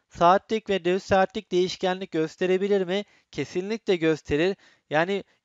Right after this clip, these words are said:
her indikatör her zaman diliminde aynı başarıyı sağlayacakmış gibi algılanmaması gerekiyor.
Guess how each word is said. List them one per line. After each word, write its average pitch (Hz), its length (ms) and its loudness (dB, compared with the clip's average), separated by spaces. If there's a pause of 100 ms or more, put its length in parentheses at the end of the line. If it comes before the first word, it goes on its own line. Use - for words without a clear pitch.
(140)
her 185 220 0
indikatör 190 760 0 (240)
her 214 260 4
zaman 202 440 2
diliminde 190 640 -2
aynı 214 380 -4
başarıyı 185 440 0
sağlayacakmış 175 800 0
gibi 170 200 -6
algılanmaması 156 880 2
gerekiyor. 127 420 0